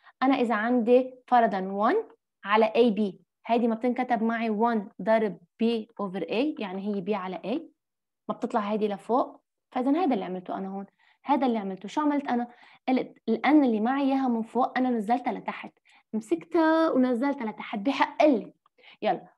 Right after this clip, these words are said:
one to the power n هي one، بضل معي هيدي اللي من تحت. هيدي شو هاي؟ هيدي منها one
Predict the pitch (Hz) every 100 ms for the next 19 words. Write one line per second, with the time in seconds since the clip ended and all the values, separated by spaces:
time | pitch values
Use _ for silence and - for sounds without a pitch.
0 | - 269 320 320 277 285 294 277 269 220
1 | 196 180 190 185 185 190 302 453 _ _
2 | 226 262 320 339 349 277 320 285 233 226
3 | 226 220 - 285 330 311 285 330 214 -
4 | _ _ _ _ _ 233 220 220 302 294
5 | 277 294